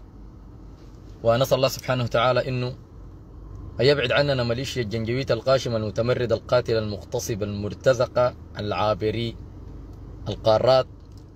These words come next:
هؤلاء القتلة. نسأل الله سبحانه وتعالى إنه أن يبعدهم مننا وأن يذيقهم بقدر ما أذاقوه، أذاقوا الشعب السوداني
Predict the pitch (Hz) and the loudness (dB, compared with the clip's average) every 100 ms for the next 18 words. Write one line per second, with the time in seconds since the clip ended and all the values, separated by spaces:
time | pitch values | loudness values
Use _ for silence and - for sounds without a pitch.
0 | - - - 117 120 135 131 117 - 123 | -18 -18 -4 -2 4 4 2 0 -2 2
1 | 120 120 - - - - - - 127 139 | 4 4 0 -10 -20 -20 -18 -8 0 4
2 | 143 - - 135 127 123 127 127 131 123 | 4 2 -2 -2 4 6 6 4 0 -4
3 | 120 - - - - - 117 113 113 131 | -6 -10 -12 -12 -12 -2 2 2 2 2
4 | 135 135 131 131 123 113 117 117 110 147 | 2 2 2 2 4 4 4 4 2 2
5 | - 127 135 131 - - - - - - | 2 2 0 -2 -10 -16 -14 -14 -16 -16
6 | - - - - - - - - - 107 | -16 -16 -14 -14 -14 -12 -12 -12 -2 0
7 | 110 156 151 139 127 127 107 117 - 139 | 4 4 4 2 4 2 4 2 4 2
8 | 127 - - - - 113 135 131 120 139 | 2 -2 -14 -16 -4 4 4 4 0 -2
9 | 123 117 123 120 131 131 131 | -2 -6 -2 0 0 -2 -8